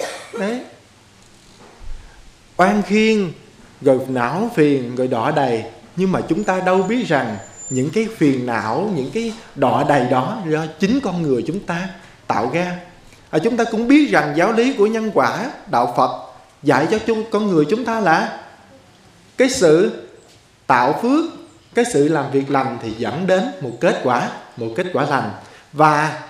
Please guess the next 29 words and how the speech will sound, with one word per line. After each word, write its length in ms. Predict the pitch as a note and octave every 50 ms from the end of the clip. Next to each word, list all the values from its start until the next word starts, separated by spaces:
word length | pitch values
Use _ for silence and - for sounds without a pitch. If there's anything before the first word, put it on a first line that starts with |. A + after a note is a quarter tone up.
| - -
khi 140 | - A3+ A#3
chúng 180 | A3 C4+ C4+ C4
ta 140 | A#3+ A3+ A3
làm 340 | F#3 D#3 D3 C#3+ C3 C3
một 100 | C3 B2+ B2+ -
điều 200 | C#3+ C#3+ C3+ C3+ C3+
ác, 500 | D3 E3 G3+ C4 C4+ - - - - -
chúng 120 | - A#3 B3
ta 120 | A#3+ A3+ G3 F#3
gieo 200 | G#3+ A#3 A#3+ A#3 - -
trồng 280 | E3 C#3 C3 B2+ B2+
một 240 | B2+ B2 B2 - C3 B2 - - - _ -
hạt 240 | - B2+ B2 - - -
giống 200 | F3 F#3 - -
xấu 380 | - - F#3+ G3+ A#3+ D4 D4 -
thì 260 | F3+ D#3+ E3 G3 - - - - - - -
sẽ 160 | - - F3
nhận 280 | G3+ F#3+ C#3 C#3 E3+ E3+
một 160 | D#3 C#3+ - -
kết 100 | B3 B3 A#3+
quả, 320 | - C#3+ C#3+ F#3+ B3 B3+ - - - - - - - - - -
một 160 | - A#2 A#2 -
kết 100 | F#3+ F#3 E3
quả 140 | B2 A#2
xấu, 320 | B2 - D#3+ D3+ F#3 A3+ A3 - - F#3
đúng 120 | G#3 A#3
không? 180 | A#3 G3 E3+ D#3 - - - - - - - - - - - - - - -
Vì 140 | D#3 D#3+ D#3
vậy, 280 | C#3+ C3 B2+ C#3 D3